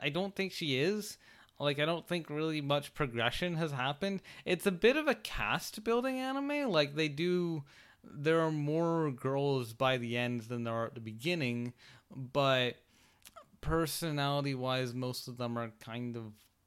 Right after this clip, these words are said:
boring. Um, like, they're not particularly interesting characters.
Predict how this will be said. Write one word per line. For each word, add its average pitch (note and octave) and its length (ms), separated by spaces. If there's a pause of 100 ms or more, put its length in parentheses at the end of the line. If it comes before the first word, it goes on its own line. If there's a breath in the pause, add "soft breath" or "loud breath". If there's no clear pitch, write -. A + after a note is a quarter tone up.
boring. A3 580 (380 loud breath)
Um, B2+ 520
like, B2+ 220
they're C3 120
not B2 320
particularly C3 880
interesting A#2 400
characters. A3 840